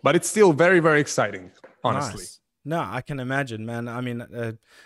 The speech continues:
Speaker 2: I'm sure as you sit there now, you're super proud of what you've done. I mean, you, you, I mean, I've, I've been fortunate to, to,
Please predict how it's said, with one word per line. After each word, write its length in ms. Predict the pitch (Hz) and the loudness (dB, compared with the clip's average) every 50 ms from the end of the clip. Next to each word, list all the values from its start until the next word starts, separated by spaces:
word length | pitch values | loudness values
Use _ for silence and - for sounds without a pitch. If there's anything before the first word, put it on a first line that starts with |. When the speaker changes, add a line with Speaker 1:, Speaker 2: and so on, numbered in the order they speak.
| _ _ | _ _
Speaker 2:
I'm 140 | - 131 131 | -10 -10 -8
sure 360 | 127 - 165 160 151 143 135 120 | -4 0 0 0 2 0 -2 -4
as 200 | - 131 143 135 | -4 -4 -4 -4
you 80 | 135 131 | -6 -10
sit 260 | - - 147 139 - | -8 -6 -8 -8 -4
there 180 | - 135 123 120 | -4 -4 -4 -4
now, 200 | 123 123 117 117 | -4 -4 -4 -4
you're 160 | 120 117 113 | -6 -8 -10
super 280 | - - - 135 - - | -10 -10 -12 -12 -14 -10
proud 280 | _ 139 135 127 123 | _ -6 -4 -4 -4
of 80 | 123 123 | -6 -8
what 180 | 127 120 - | -10 -12 -12
you've 120 | - 107 _ | -14 -10 _
done. 340 | - 127 123 123 123 120 117 | -4 -4 -4 -4 -6 -8 -10
I 100 | - 117 | -10 -10
mean, 260 | 120 120 117 113 113 | -8 -8 -8 -8 -8
you, 140 | 113 113 117 - | -8 -8 -10 -10
you, 140 | 120 123 - - - | -14 -18 -14 -10 -8
I 80 | 113 120 | -8 -6
mean, 220 | 123 120 110 95 - | -6 -8 -10 -12 -8
I've, 520 | - 123 139 151 143 131 123 - - _ _ _ _ _ _ _ _ _ _ _ _ _ _ | -2 0 0 0 0 -2 -8 -16 -20 _ _ _ _ _ _ _ _ _ _ _ _ _ _
I've 320 | - 135 131 107 123 117 131 | -12 -10 -10 -10 -10 -8 -8
been 160 | 139 160 156 | -6 -6 -6
fortunate 520 | - - 151 156 151 - - 147 135 117 - | -4 -4 -4 -4 -4 -6 -10 -10 -10 -10 -10
to, 280 | - 135 131 123 120 | -8 -6 -6 -6 -6
to, 580 | 113 - - - 127 120 117 117 113 113 98 - | -8 -12 -12 -10 -8 -8 -8 -8 -8 -10 -12 -14